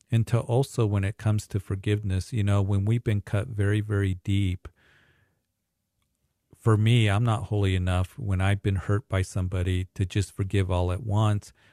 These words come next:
I know that there's the imperative to forgive in Scripture, and, and it is a choice that I make. It doesn't mean that relationships will be restored, but it's a choice to say that I'm going to forgive because, "Lord, you've called me to forgive.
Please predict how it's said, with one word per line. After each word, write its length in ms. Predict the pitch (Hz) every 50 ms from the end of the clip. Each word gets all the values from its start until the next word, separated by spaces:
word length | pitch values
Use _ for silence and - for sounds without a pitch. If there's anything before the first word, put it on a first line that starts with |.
| _ _
I 140 | - 104 101
know 240 | 101 98 104 107 113
that 260 | 101 - 104 98 -
there's 420 | - 107 101 98 98 95 90 - -
the 160 | - 95 92
imperative 640 | 92 90 - - - 104 107 110 110 113 110 104 -
to 100 | - 101
forgive 420 | - - 98 92 101 98 98 98
in 140 | 101 92 90
Scripture, 680 | - - - - 101 - - - - 104 95 92 95 - - - - _ _ _ _ _ _ _ _
and, 300 | - 110 104 104 104 110 -
and 380 | - 107 107 101 101 104 139 - _ -
it 160 | 202 113 101
is 180 | 104 98 - 104
a 60 | 95
choice 400 | - - - 110 110 117 - -
that 100 | 110 98
I 80 | 95
make. 260 | 92 90 92 95 - -
It 80 | 98
doesn't 300 | - 104 101 107 117 120
mean 200 | 113 104 104 101
that 140 | 104 98 98
relationships 760 | - 101 95 95 98 98 - - 107 98 - - 98 98 - -
will 140 | 107 101 95
be 160 | - 101 95
restored, 800 | 90 95 92 90 - - - - 95 92 95 104 120 127 131 - _ _ _ _ _ _ _ _ _ -
but 120 | 110 101
it's 180 | 101 95 - -
a 60 | 98
choice 400 | - - - 117 113 117 113 -
to 120 | - 110 101
say 340 | - - 110 104 101 101
that 240 | 101 92 98 95 95 -
I'm 160 | 98 95 98
going 320 | 92 - 101 104 110 110
to 180 | - - - 98
forgive 460 | - - 107 98 - 104 104 101 98
because, 440 | - 98 - - 101 98 92 - -
"Lord, 340 | 175 113 101 101 98 95 -
you've 200 | - 98 92 -
called 300 | - - 98 101 110 110
me 120 | 113 101 95
to 120 | - - 92
forgive. 580 | - - 95 87 - - 90 87 92 98 104